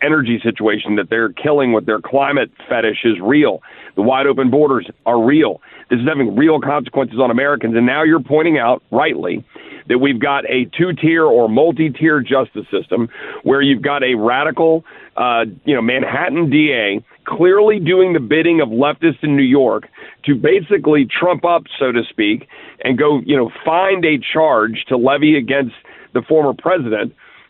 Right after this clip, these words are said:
uh, because the feds passed on it. I mean, think about that for a second. The feds passed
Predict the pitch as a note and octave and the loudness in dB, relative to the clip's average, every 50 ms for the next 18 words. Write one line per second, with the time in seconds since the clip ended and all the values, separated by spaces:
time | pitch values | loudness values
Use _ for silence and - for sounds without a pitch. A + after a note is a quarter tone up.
0 | - - - C#3 C#3 C#3 C#3 C#3 C#3+ A#2 - C3+ D#3 D3+ D3+ D3+ D3 C3 A2+ D3 | -8 -4 -2 0 0 0 0 0 0 -2 0 0 2 2 2 2 2 0 -2 -4
1 | C3+ - - F3+ G3+ G3 - F3+ F3 D#3+ D3+ - _ _ _ _ - E3 F#3 B3 | -4 -4 -2 0 0 0 0 0 -2 -6 -8 -8 _ _ _ _ -6 -4 -2 -2
2 | A3+ E3+ - - E3 C#3 A2+ E2+ D#2 - _ _ - C#3 E3+ F3+ D#3+ B2 - A3+ | -4 -4 -2 0 0 0 0 -2 -6 -14 _ _ 2 4 4 4 2 0 -2 -2
3 | G3+ A3+ F#3+ D#3+ C3 - B2 A#2 A#2 - A2+ A2 - - A#2 G#2 - E2 D2 _ | 0 0 0 0 0 -2 -2 -2 -2 0 0 0 0 -2 -4 -4 -6 -8 -12 _
4 | _ - - _ _ - C#3 A#2+ - - - F#3 F3+ G3 G3+ G#3+ F#3+ E3+ D#3 D3+ | _ -20 -20 _ _ -4 -4 -4 -4 -8 -4 -2 0 2 2 0 0 -4 -10 -10
5 | _ _ _ _ _ - - D3 E3+ E3+ C#3+ A2+ A2 A2 - - - - | _ _ _ _ _ -6 -4 -4 -2 -2 -2 -4 -4 -6 -8 -10 -18 -20